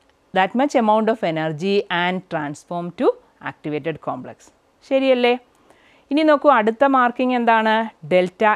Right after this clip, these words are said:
എച്ച്. ഇത് നിങ്ങൾ ഫസ്റ്റ് ഇയറിൽ തെർമോഡൈനാമിക്സ് പഠിച്ച ടേം ആണല്ലേ? ആ, ശരിയാണ്, ആരോ പറഞ്ഞു, it is enthalpy change.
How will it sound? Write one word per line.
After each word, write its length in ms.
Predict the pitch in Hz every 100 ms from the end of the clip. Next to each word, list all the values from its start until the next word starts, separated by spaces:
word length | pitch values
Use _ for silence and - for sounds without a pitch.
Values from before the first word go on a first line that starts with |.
| - 165
എച്ച്. 220 | 151 - - _ _ _ -
ഇത് 100 | 294 294
നിങ്ങൾ 180 | 269 277
ഫസ്റ്റ് 280 | 214 190 -
ഇയറിൽ 180 | 240 247 240
തെർമോഡൈനാമിക്സ് 760 | 202 165 196 214 220 226 226 -
പഠിച്ച 280 | 180 165 208 202
ടേം 200 | 156 139
ആണല്ലേ? 280 | 143 202 226 - _ _ -
ആ, 40 | 226 -
ശരിയാണ്, 300 | 220 233 233
ആരോ 140 | 220 233
പറഞ്ഞു, 300 | 208 196 220 440 - 175
it 100 | 139 262
is 80 | 466 _ _ _ - 147
enthalpy 480 | 147 156 165 165 190 175
change. 300 | 156 135